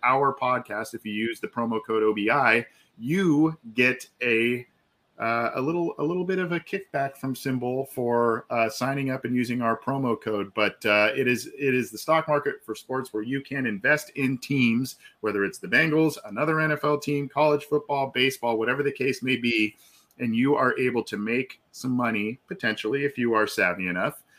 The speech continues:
on teams that you are passionate about and or teams that you feel have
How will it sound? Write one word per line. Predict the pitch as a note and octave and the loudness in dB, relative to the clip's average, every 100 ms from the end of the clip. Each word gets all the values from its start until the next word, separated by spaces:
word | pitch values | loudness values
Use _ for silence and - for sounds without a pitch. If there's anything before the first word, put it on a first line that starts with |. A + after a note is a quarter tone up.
| _ _ _ - | _ _ _ 4
on | D3 D#3+ E3 | 6 6 2
teams | D#3 D3 B2 | 0 0 2
that | B2 | 2
you | A2 | 2
are | G2 | 4
passionate | D#3+ F3+ F#3 | 4 4 2
about | F#3 F#3+ G3 - | 0 0 0 -2
and | B2 B2 | -2 0
or | A#2 | -2
teams | - A#2+ A#2 | -2 -2 -2
that | A2+ | -4
you | A2 A2+ | -4 -4
feel | - A2+ G#2+ A2 A2+ - _ _ _ | -2 0 2 2 0 -8 _ _ _
have | - B2+ C3 | -2 -2 -2